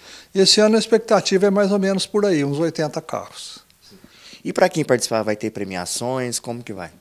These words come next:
Speaker 1: Vai ter premiação pro veículos, pro carro mais antigo, pro carro que veio de mais longe, é, os, os mais bonitos, né? E,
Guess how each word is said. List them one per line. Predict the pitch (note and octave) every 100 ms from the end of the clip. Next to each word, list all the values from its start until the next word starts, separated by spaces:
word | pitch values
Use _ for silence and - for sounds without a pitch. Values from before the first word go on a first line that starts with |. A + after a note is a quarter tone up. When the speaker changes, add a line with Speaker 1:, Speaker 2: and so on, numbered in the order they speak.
| _
Speaker 1:
Vai | C#3+ B2+ D3+
ter | D3+ C#3+
premiação | D3 D3 D#3+ D3+ - G#3 G3
pro | F3 D3+ C#3
veículos, | D3+ D3+ C#3 D3+ C3+ C3+ C3+
pro | D3
carro | C3 D3+ C#3
mais | D3 C#3+
antigo, | D#3+ D3 F#3+ G3 F3 F3 - - - _
pro | D#3+
carro | D3 D#3+ C#3
que | -
veio | C3+ C#3+
de | B2+
mais | C3+ D3 C#3+
longe, | F3+ F#3 F#3 F3 E3 F3+ F3 - - _ _ _ _ _
é, | D#3+ C#3 B2
os, | A#2+ A#2
os | C#3+ B2 -
mais | C#3+ C#3+ E3
bonitos, | D#3 F3+ F#3+ G#3 G3 D#3+ A2
né? | D#3 E3+ D#3+ C3+
E, | A#2+ A#2 A#2+